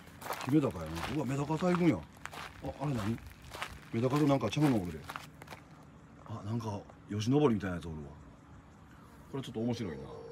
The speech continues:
こでやってみようかな。うわ、メダカ大群見つけた。メダカ入りましたね。こんなでっかい網でメダカ入りました。ドジョウか、これ。ドジョウ捕まえました。なんか弱ってんな。<laughs> 弱ってます。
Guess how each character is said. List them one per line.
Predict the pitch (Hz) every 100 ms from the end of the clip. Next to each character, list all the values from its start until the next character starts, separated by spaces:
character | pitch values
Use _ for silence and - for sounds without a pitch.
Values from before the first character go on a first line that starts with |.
| -
こ | 113
で | 95
や |
っ | 87
て | 90
み |
よ | 71
う | - - - - - - - - -
か |
な。 | 180 185
う |
わ、 | 160
メ | 127
ダ |
カ | 143
大 | 160 170
群 | 151
見 | 151
つ | -
け |
た。 | - - - - - 104
メ | 101
ダ | 113
カ | 143
入 | 101
り | 92
ま | 117
し | -
た |
ね。 | 87 - - - - - - - - - -
こ | -
ん |
な | 131
で | 120
っ | 135
か | 101
い |
網 | 90
で | 80
メ | 92
ダ | 117
カ | 98
入 |
り | 90
ま | 90
し |
た。 | - - - - - - - - - - - - -
ド | - 113
ジ | 120
ョ | 170
ウ |
か、 | 180
こ | 123
れ。 | 87 - - - - - - - - - - - - - - - -
ド | - 113
ジ |
ョ | 131 139
ウ |
捕 | 131 160
ま | 131
え |
ま | 127
し | 113
た。 | 82 - - - -
な | 123
ん |
か | 117
弱 | 156
っ | 156
て | 143
ん |
な。 | 123 80 - - - - -
<laughs> | - - - 139 - - -
弱 | 113 110
っ |
て | -
ま | -
す。 | - -